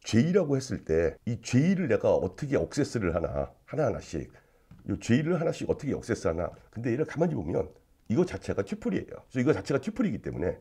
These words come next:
J의 영 번째를 쓰면은 모든 시트에서 첫 번째 칼럼에 있는 애들만 다 찾을 수가 있는 거죠. 그래서 여러분들이 이거를 시트 단위로 뭔가를 하겠다라고 하면은 이제,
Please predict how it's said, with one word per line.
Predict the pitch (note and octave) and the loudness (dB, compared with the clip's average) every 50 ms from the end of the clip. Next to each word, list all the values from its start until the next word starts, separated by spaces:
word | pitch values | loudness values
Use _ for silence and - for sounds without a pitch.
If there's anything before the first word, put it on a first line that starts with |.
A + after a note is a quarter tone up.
| - - | -8 -2
J의 | - G#2+ G#2+ G#2+ A2+ G#2+ A2 A#2+ C#3 D#3 D#3+ D#3 - - - | 2 2 4 4 2 2 2 2 4 4 2 0 -2 -4 0
영 | - A2 B2+ | 2 2 2
번째를 | D3+ D3+ C3 - A2+ G2 F2+ E2 D#2+ C#2+ B1+ A#1+ - _ _ _ | 2 2 0 0 0 0 2 0 0 -2 -4 -8 -14 _ _ _
쓰면은 | - - F#3 F3 A#2 D#2 D#2+ E2+ - - - - _ _ _ _ _ _ _ | -10 -6 -2 0 0 0 0 -2 -4 -4 -10 -18 _ _ _ _ _ _ _
모든 | - F2 B2 D3+ F3+ F#3+ G3 F3+ F3+ G3 F#3+ G3 F#3 F3 D#3+ - _ _ _ _ | -10 -6 -2 0 2 2 2 2 2 2 2 2 0 -2 -4 -8 _ _ _ _
시트에서 | - - G3 F#3+ F#3 - F#3 C3+ G2 - - B2+ D#3 F3 F3+ - - _ _ _ _ _ _ | -10 -6 -6 -6 -2 0 2 2 2 2 2 0 0 0 0 -4 -10 _ _ _ _ _ _
첫 | - - - - - | -10 -6 -4 -2 0
번째 | - A3+ G#3+ - G3 F3+ - | 2 2 2 2 0 -2 -2
칼럼에 | - - A3+ G#3+ G3+ F#3 E3+ C3+ | 0 -2 0 2 2 2 2 2
있는 | A#2 B2 C#3 C#3 B2+ | 2 2 2 2 2
애들만 | E2+ F2+ F2 F#2+ F2+ E2 F#2 A2+ C#3+ D#3 D#3 - - _ _ _ _ | 2 2 0 0 0 2 2 2 2 0 -4 -8 -16 _ _ _ _
다 | - - A2+ A#2 A2+ A2+ A#2 | -8 -6 -4 -4 -4 -6 -6
찾을 | - - F3+ E3+ B2+ | -4 -2 -2 -2 -2
수가 | - - C3 | -2 -2 -4
있는 | - C3 - | -4 -4 -6
거죠. | - - - - - - | -12 -16 -20 -20 -14 -6
그래서 | - E3 D#3+ F#3+ F#3 D#3+ | -4 -2 0 2 2 2
여러분들이 | E2+ F#2 G2+ G2 G2+ G2+ G2 - B2 G2+ | 2 2 2 2 0 -2 -2 -2 -2 0
이거를 | - - E2 F2 E2 D2+ - - - - | 2 2 2 2 2 0 -2 -4 -12 -6
시트 | - - A3+ A3 - G3+ | 0 0 2 2 2 4
단위로 | E3 D3+ B2 A#2 G#2+ G2+ C3 C#3 B2+ | 4 4 4 4 2 2 4 4 2
뭔가를 | F2 D#2 D#2+ F2 D#2+ D#2+ - | 2 0 0 0 0 0 0
하겠다라고 | F#3+ - - - F#2 F2 - - C#2+ D2+ | 0 0 0 2 2 2 2 2 0 -2
하면은 | D2+ D2 F2 C3+ E3+ B2 | 0 2 2 4 4 2
이제, | F#2 - D2+ C2+ - | 0 0 -2 -4 -6